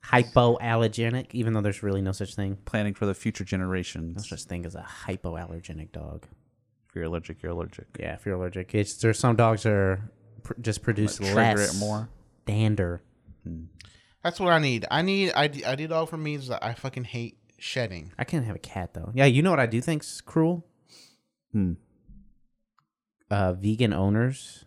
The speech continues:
Speaker 2: Oh,
Speaker 1: that have
Speaker 2: forcing
Speaker 1: cats
Speaker 2: vegan diets.
Speaker 3: Hmm.
Speaker 2: Yeah.
Speaker 1: on, 'cause cats are true carnivores. They
Speaker 3: Yeah.
Speaker 1: only eat meat.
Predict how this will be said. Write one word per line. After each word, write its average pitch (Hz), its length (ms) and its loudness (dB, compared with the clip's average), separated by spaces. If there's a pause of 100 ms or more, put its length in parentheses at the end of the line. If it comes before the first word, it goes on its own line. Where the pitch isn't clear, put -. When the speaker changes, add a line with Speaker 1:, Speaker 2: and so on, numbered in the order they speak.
(160)
Speaker 2:
Oh, 107 240 6
Speaker 1:
that 98 120 8
have 110 100 4
Speaker 2:
forcing 107 280 4
Speaker 1:
cats 117 160 4
Speaker 2:
vegan 98 340 0
diets. 92 520 -2
Speaker 3:
Hmm. 87 100 -10
Speaker 2:
Yeah. 82 120 -6
Speaker 1:
on, 110 280 0
'cause - 180 0
cats 110 320 0
are 95 80 -2
true 107 520 0
carnivores. 107 680 0
They 107 200 2
Speaker 3:
Yeah. 85 440 -2
Speaker 1:
only 107 280 4
eat 104 240 -4
meat. 110 300 -2